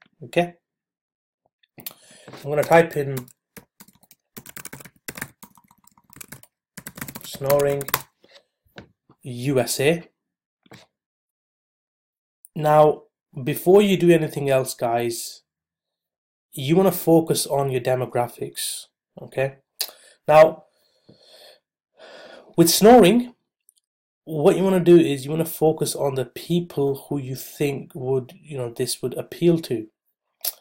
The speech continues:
And in this case, what you wanna do is head over to audience,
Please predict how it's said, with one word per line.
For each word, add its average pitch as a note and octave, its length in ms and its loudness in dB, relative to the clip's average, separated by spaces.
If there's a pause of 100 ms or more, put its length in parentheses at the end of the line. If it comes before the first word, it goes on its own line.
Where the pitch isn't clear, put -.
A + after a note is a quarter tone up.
(760)
And F3 560 -2 (1800)
in F#3+ 180 0
this F3 180 -2
case, - 720 -2
what D#3 180 -8
you D3 100 -10
wanna C#3+ 200 -6
do C#3+ 200 -6
is B2+ 200 -12
head D3 340 -4
over C3 220 -4
to C3 640 -12 (480)
audience, B2+ 720 -6